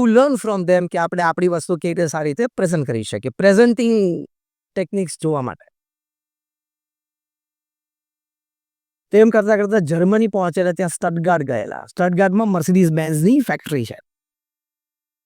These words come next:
The mother factory. એ ત્યાં વિઝિટ કરી.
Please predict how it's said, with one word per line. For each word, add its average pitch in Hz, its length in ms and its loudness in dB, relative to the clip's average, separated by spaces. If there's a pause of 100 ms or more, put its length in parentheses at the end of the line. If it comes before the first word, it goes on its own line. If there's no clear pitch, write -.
(120)
The 147 60 2
mother 165 280 4
factory. 131 420 -8 (3500)
એ 165 80 -4
ત્યાં 220 280 2
વિઝિટ 151 340 -2
કરી. - 260 -20